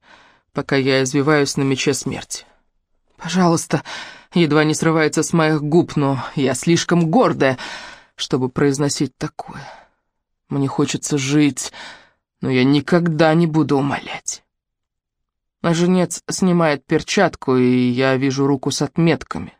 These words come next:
Похоже, на его счету девять смертей.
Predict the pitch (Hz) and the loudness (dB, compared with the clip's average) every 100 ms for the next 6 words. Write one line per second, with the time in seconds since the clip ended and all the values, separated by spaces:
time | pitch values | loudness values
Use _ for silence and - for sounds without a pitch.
0 | _ _ _ _ _ _ _ _ _ _ | _ _ _ _ _ _ _ _ _ _
1 | _ _ _ - 233 247 247 254 247 - | _ _ _ -6 -2 2 4 4 2 0
2 | - 240 202 269 160 - 131 127 - 113 | -2 0 2 0 -2 -2 -4 -4 -8 -6
3 | 82 - | -8 -10